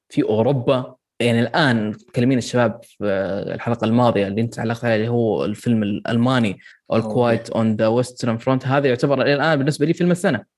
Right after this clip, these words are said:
Speaker 1: متفوق على إلفيس وأفلام هوليوود، وحتى فل-، فيلم
Speaker 2: حتى
Speaker 1: كوري
Speaker 2: أثينا
Speaker 1: آخر.
Speaker 2: برضو في كويس.
Speaker 1: أيوة، أثينا فيلم فرنسي.
Speaker 2: طيب.
Speaker 1: فسينمات في العالم موجودة، لكن المنافس الحقيقي لهوليوود هي السينما الكورية والسينما الآسيوية.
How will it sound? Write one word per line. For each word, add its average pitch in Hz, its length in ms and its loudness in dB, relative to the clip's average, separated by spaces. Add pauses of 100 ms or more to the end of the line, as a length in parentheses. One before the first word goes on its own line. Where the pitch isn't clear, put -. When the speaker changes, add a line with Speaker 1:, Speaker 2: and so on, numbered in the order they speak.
(200)
Speaker 1:
متفوق 139 420 0
على 143 180 2
إلفيس 156 300 0
وأفلام 131 320 2
هوليوود، 143 340 2
وحتى 160 420 0
فل-، 143 360 -2
فيلم 196 260 0
Speaker 2:
حتى 156 180 0
Speaker 1:
كوري 175 100 2
Speaker 2:
أثينا 143 180 2
Speaker 1:
آخر. 104 180 -2
Speaker 2:
برضو 107 420 -6
في 104 360 -10 (100)
كويس. 110 160 -4
Speaker 1:
أيوة، 143 340 2
أثينا 151 300 2
فيلم 208 200 0
فرنسي. 214 440 0
Speaker 2:
طيب. - 480 -4
Speaker 1:
فسينمات 151 680 0
في 180 60 -2
العالم 160 320 2
موجودة، 143 360 2
لكن 127 240 2
المنافس 139 580 2
الحقيقي 123 480 -2
لهوليوود 127 580 0 (240)
هي 214 280 2
السينما 175 360 0
الكورية 226 520 0
والسينما 196 520 2
الآسيوية. 170 920 0